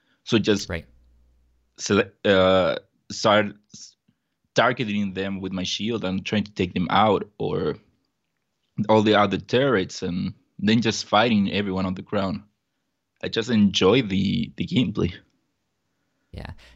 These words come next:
Speaker 2: Does, does Cap do w-, w-, well a-, a-, against a-, a-, a-, a-, aerial bad g-, g-, g-, guys? 'Cause I, I feel like he would have more trouble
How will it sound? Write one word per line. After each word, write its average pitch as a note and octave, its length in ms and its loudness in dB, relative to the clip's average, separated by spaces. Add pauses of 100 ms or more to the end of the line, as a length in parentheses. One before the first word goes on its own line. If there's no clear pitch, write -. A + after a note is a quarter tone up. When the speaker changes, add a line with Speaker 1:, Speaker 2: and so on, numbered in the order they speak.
Speaker 2:
Does, D3 280 -4 (200)
does C3+ 260 -8
Cap - 420 2
do E3+ 200 -8
w-, A2+ 520 -6
w-, A2+ 220 0
well A#2+ 420 0
a-, A2 120 -4 (100)
a-, G2+ 100 -4 (100)
against G#2 440 -4 (200)
a-, - 40 -16 (160)
a-, - 160 -10
a-, G#2 360 -6
a-, - 100 -8
aerial G#2+ 600 -2 (200)
bad G2 320 -2
g-, G2+ 100 -4
g-, G2+ 100 -2 (100)
g-, G2 300 -4
guys? A2+ 520 -2
'Cause - 160 -14
I, C#3 180 -6 (140)
I C3 100 -6
feel C#3 160 -8
like A#2 160 -6
he - 100 -10
would G#2+ 120 -4
have F#2 440 -4 (380)
more G2 320 -6 (280)
trouble E2+ 520 -6